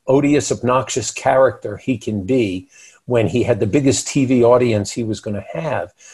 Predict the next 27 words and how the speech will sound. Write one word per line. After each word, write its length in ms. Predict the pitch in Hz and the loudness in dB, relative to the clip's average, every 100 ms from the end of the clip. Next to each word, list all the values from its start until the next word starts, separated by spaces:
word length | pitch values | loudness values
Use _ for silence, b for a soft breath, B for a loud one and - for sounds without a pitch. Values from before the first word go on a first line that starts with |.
| B B _ | B B _
And 340 | 127 127 123 110 | 2 2 2 0
back 280 | - 196 175 | -2 -2 -2
in 160 | 131 | -4
June, 540 | 104 135 147 120 107 - _ _ _ - | -2 0 0 -2 -4 -10 _ _ _ -4
uh, 160 | 123 110 | 0 0
Fox 460 | - 131 143 - | 2 2 0 -2
asked 300 | 117 117 - | -2 -2 -4
the 80 | 113 | -6
poll 600 | - 117 113 117 117 110 | -2 0 2 2 -2 -6
about 580 | - 107 107 110 107 - | -2 2 4 4 2 -4
which 460 | 113 127 135 - - - | 0 0 0 -8 -12 -8
candidate 640 | - 131 123 113 110 101 | 2 4 4 4 4 2
did 140 | 123 104 | -2 0
each 280 | 127 113 - | 0 0 0
of 160 | 101 | 0
them, 160 | 101 107 | 0 2
do 120 | 117 | 2
they 140 | 107 98 | 4 4
have 160 | 117 | 2
the 160 | 110 107 | 2 0
empathy 400 | 156 190 - 147 | 0 0 2 2
and 160 | 139 | 0
compassion 720 | - 127 - 147 139 - 104 B B B B | -2 -4 -2 -2 0 -2 -4 B B B B
necessary 720 | 113 127 - 135 - 117 110 | 2 4 4 2 4 4 4
to 80 | 98 | 2
be 160 | 98 98 | 0 -2
president? 600 | - 107 101 92 82 | 0 0 2 -2 -6